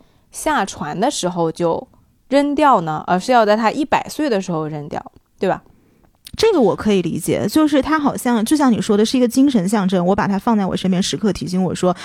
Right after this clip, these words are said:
Speaker 2: 当年那一晚在发生了什么事情。因为你也说嘛，这个后面的人生有很多他困难的瞬间，他可以选择卖掉的瞬间，就是你给自己把这个事情多加一点困难，那么你在面对困难的时候，你反而更容易坚持，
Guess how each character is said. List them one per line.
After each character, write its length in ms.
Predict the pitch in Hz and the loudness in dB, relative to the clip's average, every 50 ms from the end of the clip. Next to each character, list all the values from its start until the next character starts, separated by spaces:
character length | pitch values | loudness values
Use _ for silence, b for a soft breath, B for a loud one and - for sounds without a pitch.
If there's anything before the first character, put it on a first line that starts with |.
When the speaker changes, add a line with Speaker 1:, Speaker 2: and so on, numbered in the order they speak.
| B B | B B
Speaker 2:
当 160 | B 190 202 | B 0 0
年 160 | 202 180 170 185 | 2 2 2 2
那 80 | 190 | 2
一 40 | 185 | 2
晚 180 | 175 170 - 165 | 2 0 -2 -2
在 100 | 185 - | -2 0
发 160 | - 175 170 | 0 0 2
生 140 | 175 185 160 | 2 2 0
了 60 | 185 | -2
什 100 | - - | -2 -4
么 80 | - | -4
事 100 | - - | -4 -4
情。 140 | 170 - 185 | -2 0 2
因 100 | 208 254 | 4 4
为 120 | 285 285 254 | 4 6 6
你 100 | 226 240 | 6 6
也 100 | 220 - | 4 2
说 160 | - - 190 | 0 0 0
嘛， 160 | 185 180 165 | 2 2 0
这 80 | 180 214 | 0 0
个 120 | 220 233 | 0 0
后 120 | - 262 | 2 2
面 80 | 233 226 | 2 2
的 80 | 208 185 | 2 2
人 160 | 170 - 165 | 2 0 0
生 160 | - 196 190 B B B 233 | 0 0 0 B B B -2
有 120 | B 226 | B 0
很 200 | 240 - 220 160 | 0 0 -2 -2
多 120 | 151 170 190 | -2 -2 -4
他 160 | 220 220 226 | -2 -2 -4
困 220 | - - 269 240 | -4 0 2 2
难 140 | 208 165 165 | 2 2 0
的 80 | 165 185 | -2 -2
瞬 180 | - 190 185 | 0 0 0
间， 160 | 175 180 175 190 | 0 0 0 0
他 140 | 208 214 | 0 -2
可 240 | 220 - - 180 170 | -2 -2 0 2 2
以 80 | 226 254 | 2 2
选 160 | - - - | 2 0 -2
择 100 | 160 156 | -2 -4
卖 140 | 180 165 156 | -4 -4 -4
掉 80 | - | -4
的 100 | 87 90 | -4 -6
瞬 220 | - - 170 - 113 | -6 -6 -6 -6 -4
间， 180 | - 117 113 - B B B B | -2 -2 -4 -4 B B B B
就 140 | B 349 339 | B 0 0
是 100 | - 320 | 2 2
你 180 | 254 254 311 - - - | 2 0 0 -2 -4 -4
给 180 | - 247 - 214 | -2 -2 -2 -2
自 200 | - - 285 254 | -2 -6 -6 -6
己 160 | - - 170 | -2 -2 -2
把 260 | - - 175 82 - | -2 -2 -2 -4 -4
这 160 | - - 262 247 | -2 0 2 4
个 100 | 240 226 | 4 2
事 200 | - - 247 226 | 0 -2 -4 -2
情 200 | - 185 185 202 B B B B B - | 0 0 0 -2 B B B B B 2
多 220 | 320 320 330 330 | 2 4 4 2
加 260 | 311 339 320 302 311 | 2 0 0 0 2
一 60 | 311 | 2
点 160 | 277 214 - - | 2 0 0 -2
困 240 | - - 302 294 233 | -2 0 2 2 2
难， 160 | 202 175 190 | 2 2 2
那 100 | 240 254 | 2 4
么 80 | 247 240 | 4 4
你 120 | 208 165 | 2 2
在 180 | - 208 214 220 | 2 2 2 4
面 180 | 240 269 254 | 4 4 4
对 80 | 240 240 233 | 4 4 2
困 200 | - - 302 254 | 0 0 0 0
难 160 | 220 190 - | 0 0 0
的 80 | 202 | 0
时 80 | 208 208 | 0 2
候， 120 | 202 202 | 2 2
你 100 | 202 220 | 2 2
反 160 | 233 - 196 - | 2 0 0 -2
而 160 | - 165 196 | -2 -2 0
更 160 | - 285 240 | 0 2 2
容 160 | 190 190 196 | 0 0 -2
易 80 | - 160 | -6 -4
坚 260 | - 202 196 240 320 | -2 0 2 2 0
持， 280 | - - - - - | 0 -4 -8 -10 -12